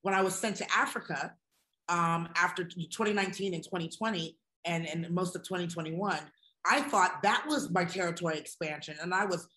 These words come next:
eternally grateful and divinely filled with gratitude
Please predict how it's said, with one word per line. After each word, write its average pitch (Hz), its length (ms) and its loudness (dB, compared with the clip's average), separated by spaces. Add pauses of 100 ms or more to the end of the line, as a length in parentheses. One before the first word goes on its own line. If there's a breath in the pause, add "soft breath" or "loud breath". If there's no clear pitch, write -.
(160)
eternally 214 560 2
grateful 165 580 -2
and 165 120 -2
divinely 175 800 2 (420)
filled 226 340 8
with 170 220 0
gratitude 190 640 0